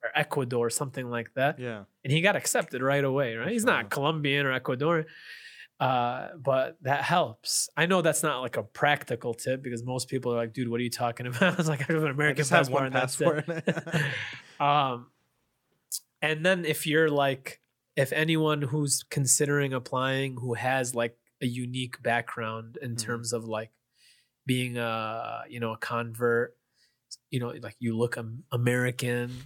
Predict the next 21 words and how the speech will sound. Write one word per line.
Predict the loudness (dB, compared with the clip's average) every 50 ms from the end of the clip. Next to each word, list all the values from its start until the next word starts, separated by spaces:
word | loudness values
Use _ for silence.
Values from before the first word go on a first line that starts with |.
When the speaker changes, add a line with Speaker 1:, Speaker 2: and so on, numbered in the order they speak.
| -4
Speaker 1:
you | -2 2
know, | 2 2 2 2 0 -2 -6 -8 -10
Speaker 2:
<laughs> | -10
Speaker 1:
you | -8 -8
know, | -6 -6 -6
uh, | -6 -8 -8 -10 -16 _ _ _ _ _ _ _ _ -4
so, | 0 2 2 4
like, | 2 2 0 2
that, | 2 4 2 2 0 0
that | 2 2 2 2
helps | 0 0 0 0 0 -2 -2 -4 -2 0 0 0 -2 -4 -8
Speaker 2:
They | -4
Speaker 1:
because, | 2 4 4 4
like | 6 4
Speaker 2:
really | 4 2 2 0 0
like | 0 -2 -2 -2 -4
diversity, | -6 -8 -6 -6 -6 -8 -8 -10 -14 -14 -14 -14
it | -14 -16
seems | -16 -16 -16 -16 -16
like. | -6 0
Speaker 1:
Yeah, | 2 4 4 4 2 -2